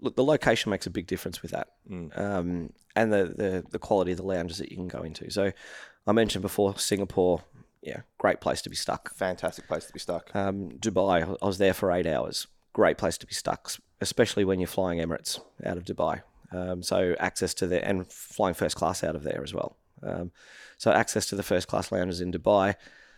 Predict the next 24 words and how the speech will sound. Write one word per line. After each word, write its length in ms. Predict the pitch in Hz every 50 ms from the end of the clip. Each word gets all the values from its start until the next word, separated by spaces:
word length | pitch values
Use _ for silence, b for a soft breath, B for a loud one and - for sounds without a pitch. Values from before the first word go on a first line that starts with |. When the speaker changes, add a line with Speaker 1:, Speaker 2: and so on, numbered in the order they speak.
| b b _ - -
Speaker 1:
that 240 | - 110 104 - -
time 220 | - 95 92 90
goes 220 | 90 98 92 85 -
pretty 180 | - - 80 78
quick 220 | - 87 - -
as 80 | - -
well. 240 | - - - - _ - - _ _ _ _ _ - _
Um, 420 | - 92 95 95 92 90 90 90 b b b b b b b b b b b b b b b b _ _ -
probably 220 | - 127 127 127
the, 200 | 110 120 117 107
the 140 | 87 107 117
one 220 | 110 110 110 107
that 180 | 107 107 - - _ _ _ _ _ _
got 160 | - 127 - -
me 80 | 117
the 120 | 104 101 101
most 380 | 104 110 120 147 160 - -
was 180 | 127 120 104 -
the, 300 | 120 113 110 110 107 87
the 80 | 90 110
five 280 | - - 107 101 98
hours 240 | 104 98 95 98 98
in 100 | 101 95
Jakarta. 440 | 92 - - - 98 113 143 185